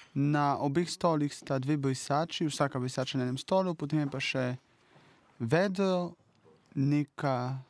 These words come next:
tekočina v flaši in krtača. Sedaj je tudi v bistvu naredil improvizirane prtičke iz papirnate brisače.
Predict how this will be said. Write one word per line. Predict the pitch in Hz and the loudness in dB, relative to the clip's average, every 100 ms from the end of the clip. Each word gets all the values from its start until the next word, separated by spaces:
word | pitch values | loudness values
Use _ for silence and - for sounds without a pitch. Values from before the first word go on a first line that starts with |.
| _ | _
tekočina | - 139 139 - 147 147 131 | -6 -2 -2 0 2 2 0
v | 123 123 | -4 -8
flaši | - 151 151 - - 131 _ - | -2 0 0 -2 -2 -2 _ 0
in | 135 131 127 131 - _ _ _ _ _ _ - - | 2 2 0 -2 -8 _ _ _ _ _ _ -20 -6
krtača. | 143 131 - 92 - - 135 139 _ - - - _ _ - - | -4 -2 -2 -4 -4 -10 -10 -14 _ -20 -20 -20 _ _ -12 -12
Sedaj | - 143 139 170 | -4 0 2 2
je | 151 | 0
tudi | 160 147 | 0 -2
v | |
bistvu | 131 139 - 139 127 110 - _ - | -2 -4 -4 -4 -4 -6 -14 _ -8
naredil | 165 135 127 135 143 | 0 0 2 2 2
improvizirane | 135 139 127 127 139 131 127 | 2 -2 -2 0 0 0 -2
prtičke | 127 120 - 127 - - 185 - _ _ _ | -4 -6 -4 -6 -6 -8 -8 -8 _ _ _
iz | - 127 - _ - | -10 -10 -10 _ -20
papirnate | - - 139 131 131 127 | -20 -4 0 0 -2 -2
brisače. | 127 - 127 123 170 | -4 -4 -6 -6 -6